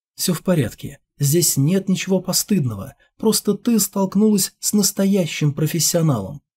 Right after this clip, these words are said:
"Он притворился неумехой, собираясь меня обмануть? Он что, хотел посмеяться надо мной?" Се Юйсинь всё равно была опечалена и даже начала немного злиться.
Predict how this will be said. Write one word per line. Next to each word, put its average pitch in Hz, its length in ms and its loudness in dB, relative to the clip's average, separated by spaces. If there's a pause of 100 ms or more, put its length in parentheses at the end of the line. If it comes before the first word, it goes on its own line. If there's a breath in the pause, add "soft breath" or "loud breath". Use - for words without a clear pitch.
(440)
"Он 165 320 2
притворился 156 760 0
неумехой, 160 760 2 (160 soft breath)
собираясь 156 580 0
меня 170 260 2
обмануть? 156 520 0 (340)
Он 165 160 2
что, 156 200 -2
хотел 185 440 -2 (160)
посмеяться 196 720 0
надо 160 220 2
мной?" 127 360 2 (280)
Се - 260 0
Юйсинь 175 560 0
всё 151 160 -2
равно 185 300 2
была 185 220 2
опечалена 143 760 -4 (180)
и - 80 -4
даже 202 280 2
начала 214 360 2
немного 175 480 2
злиться. 135 680 -2